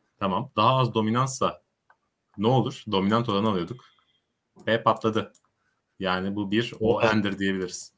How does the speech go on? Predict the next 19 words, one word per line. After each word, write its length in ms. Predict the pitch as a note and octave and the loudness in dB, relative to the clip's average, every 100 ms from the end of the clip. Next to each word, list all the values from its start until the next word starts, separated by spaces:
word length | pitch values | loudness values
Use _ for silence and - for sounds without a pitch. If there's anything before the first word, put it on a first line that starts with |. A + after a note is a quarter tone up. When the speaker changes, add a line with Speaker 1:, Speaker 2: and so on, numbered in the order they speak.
| F#2 | -10
Speaker 1:
Aynen 340 | F#2 F2+ F2+ | -6 -6 -8
öyle. 140 | F2+ E2+ - _ _ - - | -10 -14 -18 _ _ -20 -14
Yani 340 | F#2 F2 F2+ F#2+ | -8 -6 -6 -6
birincisi 460 | F2+ F2+ - G2 - - | -6 -6 -8 -10 -12 -8
tamamdır 380 | F#2+ F2+ E2+ E2 | -6 -6 -8 -10
dedik. 280 | E2 - - - - - - - | -14 -14 -20 -20 -20 -20 -16 -10
İkincisinde, 720 | G#2 A#2 A#2 C#3+ D3+ E3+ - - - - - _ A#2 | -2 -2 0 0 0 -2 -8 -20 -20 -20 -20 _ 0
e, 340 | B2 A#2 A#2 - | 6 6 6 6
constant 360 | D3 D#3+ E3+ C3+ | 6 6 0 -2
atıyorduk. 640 | - G2+ B2+ - - _ _ _ _ _ - - _ | -2 -2 -2 -8 -20 _ _ _ _ _ -20 -20 _
Constant 360 | C3 C3 B2+ A#2+ | -2 0 -2 -2
attığımıza 360 | - B2+ B2+ | -2 0 0
göre 340 | A2+ G2+ B2 - _ _ _ _ _ _ | 2 0 -2 -8 _ _ _ _ _ _
bu 60 | F#2 | -8
da 100 | E2 | -6
bir 100 | E2+ | -8
O 300 | F2 F2 E2 | -8 -6 -8
N'dir. 300 | D#2+ - - _ _ _ _ _ _ - | -8 -12 -18 _ _ _ _ _ _ -12
İkincide 680 | A2 C3 A#2+ C#3 E3 C#3 | -2 2 4 6 6 2